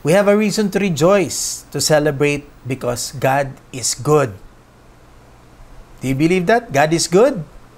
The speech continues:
Namimiss ko na to eh. God is good all the time. And all the time, yes, God is indeed good. Our good God wants us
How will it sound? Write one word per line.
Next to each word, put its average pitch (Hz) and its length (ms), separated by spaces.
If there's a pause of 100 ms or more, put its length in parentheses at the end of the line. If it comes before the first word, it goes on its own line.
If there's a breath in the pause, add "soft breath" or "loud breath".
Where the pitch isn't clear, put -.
(380)
Namimiss 151 400
ko 214 80
na 170 160
to 214 80
eh. 165 80
God 165 320
is 180 80
good 233 400 (1200)
all 170 160
the 175 80
time. 180 480 (240 loud breath)
And 123 240
all 190 160
the 262 160
time, 214 480 (1400)
yes, 127 720 (400 loud breath)
God 139 320 (160)
is 123 160
indeed 123 480 (160)
good. 127 320 (1120 loud breath)
Our 156 240
good 185 400
God 185 320
wants 180 320
us - 240